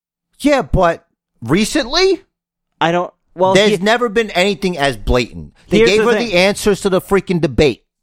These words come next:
Speaker 2: Here's the thing. The third party is usually more Democratic than they are Republican.
Speaker 1: Mm. I don't know what we're talking about.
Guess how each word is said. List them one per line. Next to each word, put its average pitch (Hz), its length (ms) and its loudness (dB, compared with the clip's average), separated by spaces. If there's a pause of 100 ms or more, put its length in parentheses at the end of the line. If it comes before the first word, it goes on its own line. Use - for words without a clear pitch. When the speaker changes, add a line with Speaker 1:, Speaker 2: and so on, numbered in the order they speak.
(220)
Speaker 2:
Here's 180 180 0
the 185 60 -4
thing. 160 220 -4
The 139 120 0
third 185 480 0
party 151 520 0
is 123 200 2
usually 139 380 0
more 127 500 0
Democratic 117 760 -2
than 107 180 -6
they 101 100 -6
are 98 160 0
Republican. 98 680 -8
Speaker 1:
Mm. 90 420 -4 (1080)
I - 140 -6
don't - 220 -4
know - 120 -4
what - 180 -6
we're - 120 -12
talking - 360 -10
about. - 380 -6